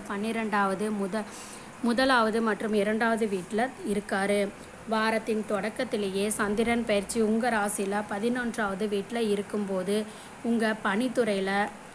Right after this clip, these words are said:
முதலாளியின் ஆதரவு மற்றும் பாராட்டுகள்லாம் பெறக்கூடுங்க. வணிக ஜாதகக்காரங்களுக்கு பொருளாதார வகையில இரட்டிப்பா உதவ முன்வருவாங்க.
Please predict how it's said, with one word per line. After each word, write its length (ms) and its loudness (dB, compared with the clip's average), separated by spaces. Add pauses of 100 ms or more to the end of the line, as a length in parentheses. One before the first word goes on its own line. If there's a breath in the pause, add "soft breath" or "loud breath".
(120)
முதலாளியின் 760 2
ஆதரவு 520 0
மற்றும் 440 -2
பாராட்டுகள்லாம் 1080 2
பெறக்கூடுங்க. 680 -2 (640 loud breath)
வணிக 380 6
ஜாதகக்காரங்களுக்கு 1120 2 (120)
பொருளாதார 680 2
வகையில 380 0 (200)
இரட்டிப்பா 680 0 (120)
உதவ 360 0 (1900)
முன்வருவாங்க. 760 4